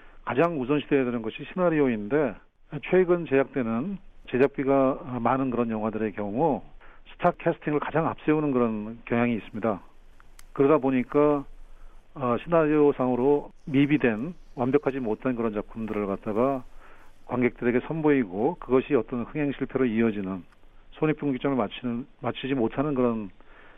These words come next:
결과로 귀결되고 있는데요. 가장 기본으로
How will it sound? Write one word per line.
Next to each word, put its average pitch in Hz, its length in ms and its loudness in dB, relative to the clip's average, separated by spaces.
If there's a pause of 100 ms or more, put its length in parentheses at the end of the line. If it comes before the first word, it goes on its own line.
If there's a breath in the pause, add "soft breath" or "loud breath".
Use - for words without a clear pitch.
결과로 113 640 2 (240)
귀결되고 127 420 4
있는데요. 107 560 0 (400)
가장 151 240 0
기본으로 143 560 0